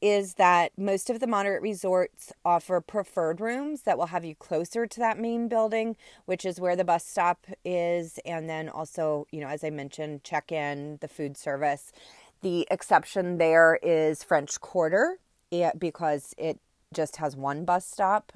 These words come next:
so, um, and one main buil-, it doesn't have a lot of buildings, so there's an exception there. And then, um,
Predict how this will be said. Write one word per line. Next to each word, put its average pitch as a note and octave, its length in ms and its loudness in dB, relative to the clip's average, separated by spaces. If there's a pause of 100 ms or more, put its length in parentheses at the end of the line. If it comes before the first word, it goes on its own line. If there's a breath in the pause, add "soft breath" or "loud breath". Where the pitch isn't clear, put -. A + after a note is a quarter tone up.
so, D3 540 0
um, C3+ 240 -6
and C3+ 340 -12
one D3 300 -8
main D3+ 160 -6
buil-, D3+ 140 0
it B2+ 120 -4
doesn't C#3+ 380 -4
have C#3 160 -4
a - 20 -6
lot C3 160 0
of B2+ 100 -10
buildings, A#2 460 -8
so C3+ 320 -2 (440 loud breath)
there's D3 240 2
an D3+ 60 -6
exception D#3 440 -6
there. F#3 340 0 (340 loud breath)
And F3+ 220 2
then, D#3+ 460 2
um, D3+ 320 -4